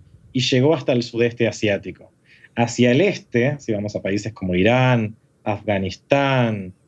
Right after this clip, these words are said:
una minoría muy importante en India, eh, tenemos gente que, eh, practica el Islam como religión, pero que no son árabes y que nunca fueron arabizados, en el sentido de que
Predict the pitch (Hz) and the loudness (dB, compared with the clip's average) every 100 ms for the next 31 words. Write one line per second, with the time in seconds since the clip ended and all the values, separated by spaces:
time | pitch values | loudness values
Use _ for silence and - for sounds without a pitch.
0 | _ _ - 131 123 120 127 127 120 180 | _ _ 0 2 4 4 2 2 2 2
1 | 147 123 120 135 127 120 175 151 113 107 | 2 0 0 0 0 2 2 2 2 0
2 | 127 - _ _ _ _ _ _ _ _ | -2 -6 _ _ _ _ _ _ _ _
3 | 104 104 101 98 98 95 95 92 90 - | -4 0 2 2 2 2 0 -2 -6 -6
4 | - 113 117 101 - 117 110 98 - 98 | 0 2 4 2 0 0 0 -2 -2 -4
5 | 101 - 101 92 - 113 - 180 190 131 | -4 -4 -4 -4 -2 -2 0 0 2 2
6 | 107 113 117 127 147 160 175 185 180 208 | 0 0 2 2 2 2 2 2 2 0
7 | 220 _ _ _ _ - 123 120 120 117 | -4 _ _ _ _ -2 0 2 2 4
8 | 165 185 156 147 131 131 135 135 - 113 | 2 2 0 2 2 2 2 -2 -6 -4
9 | 113 139 139 135 135 120 107 95 90 127 | -2 0 0 0 2 2 0 -2 0 2
10 | 131 131 131 104 90 95 110 110 104 - | 2 2 0 -6 -12 -6 -2 0 0 0
11 | 120 | -2